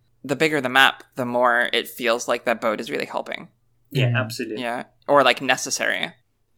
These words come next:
Speaker 2: Even the scenario where you don't move much, sort of, there's still a lot of locations there.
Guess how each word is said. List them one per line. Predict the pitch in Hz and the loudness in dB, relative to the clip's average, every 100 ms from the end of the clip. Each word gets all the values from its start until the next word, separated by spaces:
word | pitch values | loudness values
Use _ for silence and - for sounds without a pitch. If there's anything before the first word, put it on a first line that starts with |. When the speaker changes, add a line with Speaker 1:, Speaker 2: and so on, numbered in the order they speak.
| _ _ | _ _
Speaker 2:
Even | - 160 | 0 4
the | 147 | 2
scenario | 135 139 139 127 | 0 0 0 0
where | 117 | -4
you | 117 | -6
don't | 113 123 123 _ | -2 -4 -4 _
move | - 117 120 139 135 120 - | -12 -4 2 2 2 -4 -10
much, | 113 123 120 - - - - _ _ - | -2 -2 -2 -4 -6 -6 -10 _ _ -16
sort | - 120 113 | -10 -6 -6
of, | 110 110 - _ _ _ - | -8 -12 -16 _ _ _ -2
there's | - | -2
still | - 135 | 2 2
a | |
lot | 127 120 | 2 0
of | |
locations | 123 107 127 123 107 104 - | -4 -6 -4 -6 -8 -12 -6
there. | 104 104 | -6 -6